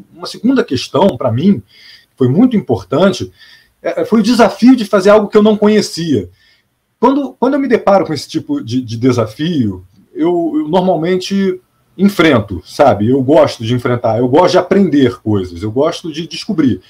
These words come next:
E a televisão era um território inexplorado ainda pra mim. Eu nunca tinha feito televisão até então, eu não sabia fazer televisão, e eu teria que aprender tudo. Então, pra completar aquele meu conhecimento, que, que, que eu não adquiri nem na faculdade, eu acho que a faculdade muitas vezes peca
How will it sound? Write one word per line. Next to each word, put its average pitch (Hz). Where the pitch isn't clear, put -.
E 160
a 165
televisão 190
era 208
um 208
território 185
inexplorado 147
ainda 123
pra 127
mim. 107
Eu 117
nunca 160
tinha 160
feito 160
televisão 120
até 120
então, 123
eu 123
não 135
sabia 143
fazer 123
televisão, 127
e 107
eu 123
teria 131
que -
aprender 156
tudo. 170
Então, 190
pra 220
completar 214
aquele 180
meu 139
conhecimento, 127
que, 135
que, 127
que 143
eu 139
não 240
adquiri 139
nem 220
na 220
faculdade, 147
eu 160
acho 196
que 165
a -
faculdade 156
muitas 160
vezes 165
peca 151